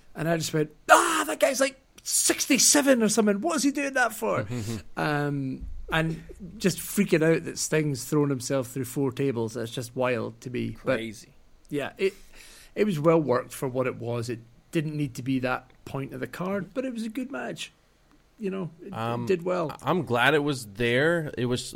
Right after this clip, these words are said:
Speaker 2: for me, it was shoehorned in. I forgot about it. But rather than have a cool down match before the main event, I needed a,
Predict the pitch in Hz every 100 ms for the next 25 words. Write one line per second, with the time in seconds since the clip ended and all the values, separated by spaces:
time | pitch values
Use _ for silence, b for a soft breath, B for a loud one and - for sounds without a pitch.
0 | 110 127 127 127 117 - 135 120 127 120
1 | 117 110 113 110 113 113 117 117 104 -
2 | 131 135 117 113 - - - - 120 127
3 | 123 120 117 123 113 - - 147 147 143
4 | 143 135 135 147 - - b b b 113
5 | - 131 135 135 135 143 147 - 120 131
6 | 131 127 120 113 101